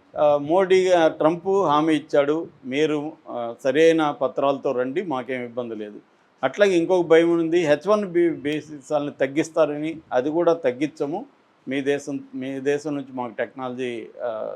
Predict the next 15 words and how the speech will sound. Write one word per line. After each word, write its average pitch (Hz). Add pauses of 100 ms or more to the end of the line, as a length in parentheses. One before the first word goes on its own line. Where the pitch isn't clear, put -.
(140)
ఎక్స్‌పర్ట్లు 123
వీళ్ళు 110
కావాలి 123
అనేది 139 (360)
ట్రంప్ 131
చెప్పినట్టు 117 (300)
చెప్తున్నారు. 123 (380)
కాబట్టి 175
ఆ 143
రకంగా 165
తెలుగు 156
వాళ్ళకు 156
కూడా 156
బెనిఫిట్ 139
అవుతుంది. 104